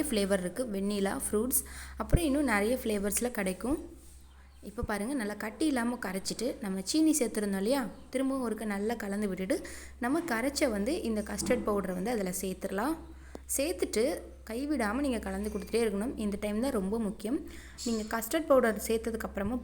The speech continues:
பால் வந்து திக்காக ஆரம்பிக்கும். அப்ப நீங்க கைவிடாம கலந்து கொடுத்துக்கிட்டே இருக்கணும். உங்களுக்கு அஞ்சுலேருந்து எட்டு நிமிஷத்துக்குள்ளேயே நல்லா திக்கா வர்றது வந்து உங்களுக்கு தெரியும், உங்களுக்கு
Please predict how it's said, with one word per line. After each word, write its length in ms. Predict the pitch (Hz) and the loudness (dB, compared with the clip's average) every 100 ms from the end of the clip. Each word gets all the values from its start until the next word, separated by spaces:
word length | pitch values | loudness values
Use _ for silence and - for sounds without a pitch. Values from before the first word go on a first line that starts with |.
| - | -2
பால் 260 | 202 269 254 | -2 0 0
வந்து 160 | 196 220 - | 0 -2 -2
திக்காக 420 | 254 - - 254 196 | -4 0 2 2 0
ஆரம்பிக்கும். 420 | 175 180 180 185 - 196 | -2 -4 -4 -6 -6 -6
அப்ப 180 | - 311 | 0 2
நீங்க 140 | 208 190 202 | 2 0 -2
கைவிடாம 560 | 226 277 226 180 214 269 | -2 0 0 0 -2 -4
கலந்து 280 | 202 220 285 285 | -2 0 0 0
கொடுத்துக்கிட்டே 440 | 208 196 - 226 220 | -4 -4 -2 0 0
இருக்கணும். 360 | - 185 247 339 - - - | -2 -4 -4 -6 -10 -14 -8
உங்களுக்கு 300 | 220 220 214 214 | -2 -2 -2 0
அஞ்சுலேருந்து 480 | 247 311 311 302 285 | 2 4 6 6 4
எட்டு 160 | 214 262 | 2 0
நிமிஷத்துக்குள்ளேயே 560 | 226 214 247 - 208 285 214 | 0 0 -2 -2 -2 0 0
நல்லா 180 | 214 220 - | -2 -4 -6
திக்கா 300 | 285 - 311 262 | -4 2 4 4
வர்றது 240 | 214 214 202 | 2 0 -2
வந்து 160 | 214 262 | 0 -2
உங்களுக்கு 240 | 185 180 - | -2 -4 -4
தெரியும், 240 | 190 208 247 | -4 -2 -2
உங்களுக்கு 260 | 185 180 | -4 -6